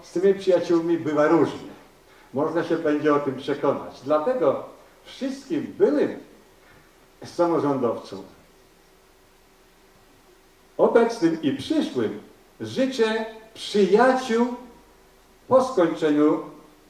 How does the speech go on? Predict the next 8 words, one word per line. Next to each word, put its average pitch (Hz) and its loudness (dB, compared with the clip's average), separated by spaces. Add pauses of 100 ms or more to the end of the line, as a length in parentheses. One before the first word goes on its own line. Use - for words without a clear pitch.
(420)
przygody 175 6
w 160 -6
samorządzie, 190 4
ale 202 4
przyjaciół 208 2
według 190 2
definicji 208 2
japońskiej. - 0